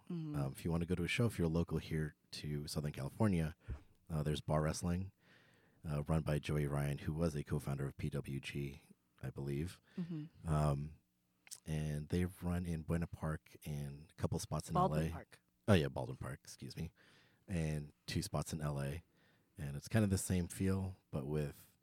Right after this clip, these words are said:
Speaker 2: women's <laughs> wrestling.
Speaker 1: Yeah.
Speaker 2: Which is, uh, kind of important to me, and I think for all of us.
Speaker 1: Mm-hmm.
Speaker 2: Uh, yeah, so that's what I would recommend right now, at least on the indie scene,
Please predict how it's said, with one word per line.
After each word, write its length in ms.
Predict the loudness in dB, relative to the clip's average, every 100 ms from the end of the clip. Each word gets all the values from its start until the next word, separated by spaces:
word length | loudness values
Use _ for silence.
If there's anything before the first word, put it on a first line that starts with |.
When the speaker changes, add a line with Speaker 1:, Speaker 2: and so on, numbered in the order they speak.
| _ _ _ -2
Speaker 2:
women's 360 | 0 2 2
<laughs> 0 |
wrestling. 480 | 2 4 6 6 4 0
Speaker 1:
Yeah. 400 | 2 2 2 -4 -10 -6
Speaker 2:
Which 180 | -4 0
is, 140 | 0
uh, 240 | 2 0 -4 -10 -12 -6
kind 100 | -4
of 80 | -6 -12 -12 -8
important 360 | -2 0 0 -4
to 140 | -6 -4
me, 160 | -2 0
and 100 | 0
I 40 |
think 160 | 0 0
for 120 | 2
all 140 | 2
of 100 | 2
us. 320 | 2 0 -4 -8
Speaker 1:
Mm-hmm. 320 | -6 -4 -4 -6 -10 _ -4
Speaker 2:
Uh, 340 | -4 -4 -6 -10 _ _ _ _ _ _ _
yeah, 160 | -4 -2
so 460 | -2 -4 -4 -8 -12 -18 _ -14 -10
that's 220 | -8 -4
what 80 | -2
I 140 | -2
would 240 | -2 -6 -10 _ _
recommend 600 | -8 -6 -6 -6 -6 -6
right 160 | -8 -12 -10
now, 360 | -8 -6 -8 -12 -16 _ 0
at 100 | 2
least 160 | 2
on 100 | 0
the 80 | -2
indie 300 | -2 -4 -4
scene, 360 | -6 -8 -8